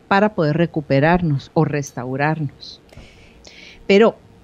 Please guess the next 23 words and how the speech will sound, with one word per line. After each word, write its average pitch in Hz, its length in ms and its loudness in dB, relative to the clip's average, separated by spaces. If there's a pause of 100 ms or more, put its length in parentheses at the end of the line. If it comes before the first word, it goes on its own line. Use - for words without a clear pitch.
(120)
esa 226 360 0
solitud 277 640 -2
es 160 140 -4
sana. 196 520 0 (420)
¿Por 175 220 2
qué? 247 340 2
Porque - 220 -6
me 135 120 -2
trae 139 280 -2
paz, - 580 -8 (1040)
porque 165 360 0
siento 151 440 -4
que 165 140 -2
me 143 260 0 (140)
retroalimenta 139 1200 2 (920)
y 254 460 4 (220)
porque 170 300 -2
no 160 200 -4
me 165 140 -2
da 156 120 -2
miedo 151 220 0
estar 143 240 -2
conmigo. 127 500 0